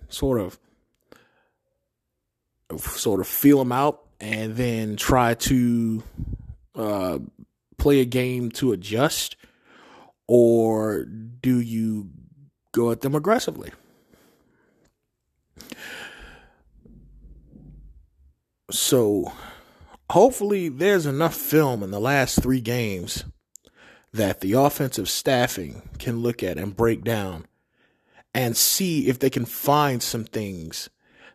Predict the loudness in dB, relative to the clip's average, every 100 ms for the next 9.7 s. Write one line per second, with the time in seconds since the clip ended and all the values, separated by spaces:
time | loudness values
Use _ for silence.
0 | 0 0 2 0 0 -2 -4 -4 -8 -10
1 | -10 -12 -14 -18 -20 -20 _ -20 _ _
2 | _ _ _ _ _ -2 0 2 2 -2
3 | -6 -12 -8 -2 0 2 2 2 -2 -12
4 | -10 -10 -6 -4 -4 -4 -2 -2 0 0
5 | 0 -2 0 0 0 0 0 0 0 -4
6 | -12 -20 _ -20 -20 -20 -20 -20 -20 _
7 | _ _ _ _ 6 6 6 4 4 4
8 | 4 2 4 4 2 4 4 4 2 0
9 | 2 4 4 4 2 0